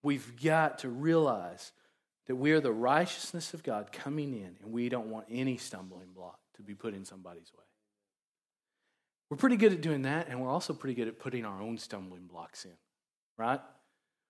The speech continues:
We look at our past mistakes, our past failures, all these things that people say we are, and we throw it again to ourselves, and we don't constantly focus on what God says we are.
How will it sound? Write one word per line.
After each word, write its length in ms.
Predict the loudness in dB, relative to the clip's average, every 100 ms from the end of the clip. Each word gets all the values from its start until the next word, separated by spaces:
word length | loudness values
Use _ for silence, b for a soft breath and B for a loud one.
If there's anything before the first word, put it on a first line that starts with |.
| _ -2
We 80 |
look 220 | 2 2 4
at 80 |
our 100 | 0
past 680 | 0 -6 -6 -4 -6 -10 -12
mistakes, 540 | -12 -12 -12 -16 -18 -20
our 100 | -12
past 380 | -4 -4 -4 -12 -16
failures, 160 | -20 -20 _ _ _ _ _ _ _ _ _ _ _ _
all 220 | 4 6 6
these 220 | 4 0
things 280 | -6 -6 -10
that 160 | -14
people 280 | -16 -14 -14
say 300 | -12 -6 -6
we 220 | -4 -6
are, 320 | -8 -14 -20 _ _ _ _ -4
and 100 | 0
we 120 | 0
throw 480 | -2 -2 8 10 10
it 80 | 8
again 280 | 2 0 2
to 140 | 4
ourselves, 580 | 4 2 -2 -2 -2 -2
and 140 | 2
we 100 | 2
don't 340 | 6 6 6 2 B B -4
constantly 680 | 6 6 6 -2 0 0
focus 400 | 2 2 2 -2
on 100 | 0
what 140 | -2 -2
God 260 | -2 -2
says 340 | -4 -6 -8 -12
we 140 | -16
are. 240 | -16 -18